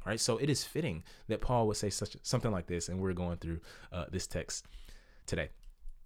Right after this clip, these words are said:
So he moves on in this text to update them about his imprisonment. So he says this, "Now I want you to know," no, no, brothers and sisters, family, like, family business,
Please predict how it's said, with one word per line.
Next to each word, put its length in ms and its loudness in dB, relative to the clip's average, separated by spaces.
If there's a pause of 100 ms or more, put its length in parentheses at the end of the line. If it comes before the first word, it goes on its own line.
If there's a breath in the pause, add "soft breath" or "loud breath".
(140)
So 120 12
he 60 12
moves 220 10
on 220 8 (220)
in 60 4
this 120 4
text 280 0 (220 loud breath)
to 100 10
update 380 4
them 220 6
about 300 8
his 160 6
imprisonment. 440 0 (160 soft breath)
So 120 6
he 40 10
says 140 6
this, 160 2
"Now 180 10
I 40 10
want 180 8
you 60 6
to 60 6
know," 200 6
no, 100 8
no, 220 8 (300 soft breath)
brothers 220 8
and 100 8
sisters, 480 2
family, 480 6 (140)
like, 200 4
family 280 10
business, 340 8